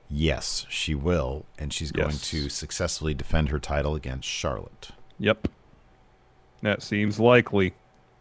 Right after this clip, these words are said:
Speaker 2: Um, D Minor, who should Matt Seidel's, uh, first rival in A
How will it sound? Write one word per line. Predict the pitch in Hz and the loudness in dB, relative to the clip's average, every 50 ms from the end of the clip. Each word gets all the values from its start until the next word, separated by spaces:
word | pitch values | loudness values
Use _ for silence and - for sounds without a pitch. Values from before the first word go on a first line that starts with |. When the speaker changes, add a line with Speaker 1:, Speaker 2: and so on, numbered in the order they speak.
| _ _ _ - - - - - - - - - - - - - - - _ _ _ _ _ _ _ _ _ _ - - | _ _ _ -20 -20 -20 -20 -20 -20 -20 -20 -20 -20 -20 -20 -20 -20 -20 _ _ _ _ _ _ _ _ _ _ -6 -2
Speaker 2:
Um, | 113 110 110 107 107 107 107 107 107 107 107 107 107 104 104 98 | 2 4 6 6 6 8 8 8 8 8 8 8 8 6 6 8
D | 123 139 139 | 10 10 10
Minor, | 127 127 135 143 139 127 123 113 | 10 10 10 10 10 10 8 8
who | 135 156 | 8 6
should | - - 135 110 | 6 6 4 6
Matt | 117 127 110 - | 6 6 6 6
Seidel's, | - - 123 117 110 120 120 123 123 117 104 - - - | 6 8 8 10 10 10 10 10 10 8 6 4 -2 2
uh, | 117 117 110 110 104 | 4 4 6 6 4
first | - - 135 131 120 - - | 4 6 6 6 6 6 6
rival | 113 117 127 117 120 123 123 - | 8 8 8 10 10 8 8 8
in | 107 | 6
A | 104 | 4